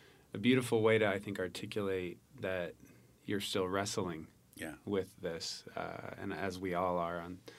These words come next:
Speaker 1: on different parts in our own journeys. Um, so how long have you been a minister?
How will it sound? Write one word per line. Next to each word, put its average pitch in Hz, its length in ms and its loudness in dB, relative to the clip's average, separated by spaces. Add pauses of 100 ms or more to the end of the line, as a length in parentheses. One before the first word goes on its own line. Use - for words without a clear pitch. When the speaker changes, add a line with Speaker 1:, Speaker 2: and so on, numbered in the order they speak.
(320)
Speaker 1:
on 92 240 -6 (280)
different 98 300 -6
parts - 400 -6
in 95 200 -6
our 90 220 -6
own 90 220 -6
journeys. 95 520 -2
Um, 92 300 -2 (3000)
so 139 360 10
how 165 220 6
long 170 180 6
have 147 160 4
you 123 100 6
been 117 460 6
a 104 40 6
minister? 92 420 0